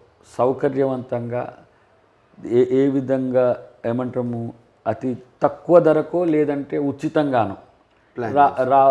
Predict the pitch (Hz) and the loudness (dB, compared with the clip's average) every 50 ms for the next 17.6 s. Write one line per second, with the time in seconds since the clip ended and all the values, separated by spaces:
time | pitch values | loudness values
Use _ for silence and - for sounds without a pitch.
0 | - 127 123 123 131 127 - - 143 139 139 131 131 127 123 127 127 123 120 110 | 2 2 -2 -2 -2 -4 -4 -4 -4 -4 -2 -2 -4 -4 -4 -6 -8 -10 -8 -4
1 | 110 107 101 - - 101 92 - - _ _ _ _ _ _ _ _ _ _ _ | -6 -6 -6 -8 -12 -14 -14 -14 -18 _ _ _ _ _ _ _ _ _ _ _
2 | _ _ _ _ - 120 131 131 135 135 143 143 139 135 147 160 160 156 156 156 | _ _ _ _ 2 2 4 4 4 2 2 0 0 2 4 4 6 6 6 4
3 | 160 165 170 165 160 156 156 170 165 147 160 156 165 - - - - 139 135 139 | 4 2 2 2 2 2 2 2 4 4 6 6 6 4 2 -2 -4 -4 0 0
4 | 151 143 135 127 120 113 110 110 - 131 131 139 151 170 165 151 131 120 117 117 | 0 0 0 -2 -4 -6 -8 -8 -6 -6 -4 0 0 2 2 2 2 0 -4 -6
5 | 117 110 113 101 107 107 98 - 107 98 104 123 - - 113 110 104 95 - - | -6 -6 -8 -6 -8 -10 -10 -10 -10 -10 -10 -12 -10 -6 -4 -2 -2 -2 -4 -8
6 | - - - - - - 131 131 131 175 185 - 196 180 170 160 151 147 147 143 | -18 -20 -20 -20 -10 -2 -2 -2 -2 -2 -6 -4 -4 -2 -2 0 0 0 0 0
7 | 143 139 139 135 135 131 131 131 - 170 - - 123 120 120 - 127 113 107 107 | 0 0 0 -2 -2 -6 -6 -8 -10 -10 -6 -6 -6 -6 -6 -4 -2 -2 -2 -2
8 | 107 101 - - 98 87 82 85 - - - - - 104 98 85 76 - _ _ | -4 -4 -6 -12 -14 -12 -12 -12 -14 -14 -18 -12 -10 -8 -8 -8 -10 -16 _ _
9 | _ - - 143 151 165 180 180 175 196 180 175 170 156 143 135 135 - 170 165 | _ -6 -2 0 2 2 2 2 0 -2 -2 -2 -2 -2 -4 -4 -6 -8 -12 -6
10 | - 180 180 175 165 156 131 120 123 - - 131 107 101 131 156 160 - 135 143 | -4 -4 -4 -2 -2 -2 -2 -4 -6 -10 -8 -6 -6 -6 -6 -10 -12 -6 -4 -2
11 | 160 165 - - 180 180 170 170 - - 131 - - 156 139 143 143 - 160 139 | -2 -2 -4 -4 -4 -4 -4 -6 -8 -18 -20 -14 -8 -6 -6 -6 -6 -8 -8 -6
12 | 123 127 123 120 117 107 107 98 92 - - - - - 123 127 139 135 - 160 | -4 -4 -4 -4 -6 -8 -8 -10 -14 -12 -14 -16 -12 -6 -4 -4 -4 -4 -4 -6
13 | 151 - - 147 143 139 - 143 131 131 131 127 143 143 160 160 160 131 123 123 | -6 -6 -8 -8 -8 -8 -8 -10 -10 -10 -8 -8 -8 -8 -8 -8 -8 -8 -8 -8
14 | 127 - 139 131 123 120 117 117 113 117 113 113 113 117 110 110 110 110 110 110 | -8 -10 -8 -8 -8 -6 -6 -6 -6 -6 -8 -8 -10 -8 -8 -6 -6 -8 -8 -10
15 | 110 147 160 135 127 117 117 120 131 127 - - 113 110 - - 120 117 110 107 | -10 -10 -10 -8 -8 -8 -6 -6 -6 -6 -4 -4 -6 -4 -4 -8 -10 -8 -8 -8
16 | 110 139 156 180 - - _ - 123 117 127 123 - 139 135 123 123 123 120 120 | -6 -8 -10 -10 -14 -18 _ -6 -4 -4 -4 -4 -6 -6 -4 -4 -4 -4 -4 -6
17 | 117 120 - 123 110 120 113 113 123 156 190 | -10 -10 -10 -12 -8 -6 -6 -6 -6 -8 -12